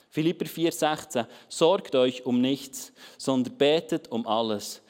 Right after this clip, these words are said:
Sagt Gott, was ihr braucht und dankt ihm dafür.“ Ich finde, es ist ziemlich klar,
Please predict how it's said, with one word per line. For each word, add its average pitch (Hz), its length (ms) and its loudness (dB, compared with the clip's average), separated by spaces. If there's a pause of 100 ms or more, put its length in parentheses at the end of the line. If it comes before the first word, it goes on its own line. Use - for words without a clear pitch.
(180)
Sagt 139 460 2
Gott, 131 300 4
was 110 200 -2
ihr 107 100 -4
braucht 160 640 -2
und 98 240 -10
dankt 107 360 -4
ihm 107 180 -8
dafür.“ 95 380 -10 (1500)
Ich - 80 -12
finde, 165 200 -8
es - 80 -6
ist - 80 -14
ziemlich 180 260 -6
klar, 156 360 -4